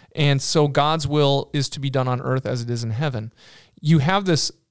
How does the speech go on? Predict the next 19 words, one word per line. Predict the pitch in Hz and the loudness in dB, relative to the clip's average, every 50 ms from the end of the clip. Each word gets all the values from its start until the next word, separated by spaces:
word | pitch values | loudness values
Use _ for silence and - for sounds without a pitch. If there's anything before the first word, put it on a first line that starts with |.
| _ _ _ _ | _ _ _ _
e-, | - 190 190 190 - - | -14 -12 -12 -12 -10 -6
in | - 175 165 165 | -4 -4 -2 0
each | 196 202 - | 0 -2 0
of | 175 | 0
these | 170 175 151 - | -2 -2 -2 0
cycles | - 190 190 185 - 135 123 131 - | 0 0 0 0 0 -2 -2 0 -2
where | 151 139 139 | 0 0 0
it | 131 | 0
returns | 139 139 - - - 156 156 151 - - | -2 -4 -6 -2 -2 0 0 0 -2 -2
into | - 151 151 143 | -2 -2 -2 0
the | 131 135 | 2 2
heavenly | 135 139 135 131 127 | 0 0 0 -2 -4
throne, | 120 - 170 170 160 139 131 135 - _ _ _ - _ _ - | -4 -2 -2 0 0 2 0 -2 -4 _ _ _ -20 _ _ -4
you | 175 170 185 175 | 0 2 2 4
already | - 196 208 214 214 180 | 4 2 2 2 2 0
have | 143 165 175 180 190 190 170 | 0 2 2 2 2 0 0
the | 143 | -2
saints | 135 - - 165 151 139 - | -2 -2 0 0 0 0 0
there. | - 117 113 135 135 139 135 113 107 - - - _ | -2 -2 0 2 4 4 4 2 0 -2 -8 -18 _